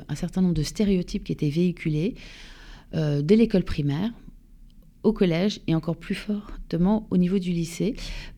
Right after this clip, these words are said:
parce qu'on sait, quel que soit le pays, que les filles ont des meilleurs résultats que les garçons dans les stem, dans les sciences, techno,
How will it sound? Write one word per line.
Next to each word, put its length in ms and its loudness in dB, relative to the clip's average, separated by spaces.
parce 200 -2
qu'on 240 2
sait, 220 0
quel 240 0
que 120 0
soit 180 0
le 40 -2
pays, 360 -2
que 120 -4
les 160 0
filles 360 0
ont 340 0
des 240 -2
meilleurs 220 2
résultats 480 -2
que 100 -12
les 80 -8
garçons 380 -6
dans 160 -4
les 500 -4
stem, 640 2
dans 80 -6
les 180 0
sciences, 520 -2
techno, 480 -2